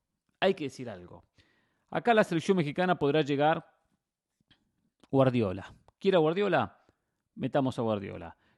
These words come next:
¿Quiere a Klopp? Metamos a Klopp. ¿Quiere a Ancelotti? ¿Quiere a Zidane? El que usted quiera. Podrá llegar el mejor técnico del mundo.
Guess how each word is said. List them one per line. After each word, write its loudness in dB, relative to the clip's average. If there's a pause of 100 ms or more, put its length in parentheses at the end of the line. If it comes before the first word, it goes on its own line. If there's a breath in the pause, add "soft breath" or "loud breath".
(120)
¿Quiere 4
a 6
Klopp? 0
Metamos 0
a -2
Klopp. -6 (260)
¿Quiere 4
a 6
Ancelotti? 2 (300)
¿Quiere 2
a 4
Zidane? 0
El -2
que 2
usted 0
quiera. 0 (680)
Podrá 4
llegar 4
el 0
mejor 2
técnico 0
del -2
mundo. -8